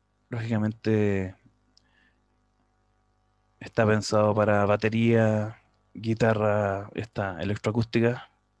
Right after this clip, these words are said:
cuerdas metálicas y un par de guitarras eléctricas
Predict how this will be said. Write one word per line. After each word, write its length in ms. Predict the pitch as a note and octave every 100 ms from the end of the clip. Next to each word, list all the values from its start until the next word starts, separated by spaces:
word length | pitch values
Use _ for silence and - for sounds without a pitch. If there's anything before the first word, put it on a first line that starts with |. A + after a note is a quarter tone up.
| _
cuerdas 240 | A#2 A2+
metálicas 680 | A2 A2 A#2 A#2 - - - _ _ - - - - - - _ _ _ _ _ _ _ _ _ _ _
y 220 | B2 B2+ C3+
un 160 | A#2
par 240 | C3 B2 A#2
de 180 | A2+ A2
guitarras 360 | G#2+ A#2 A2+
eléctricas 880 | A2+ A#2 - B2 B2+ - - - -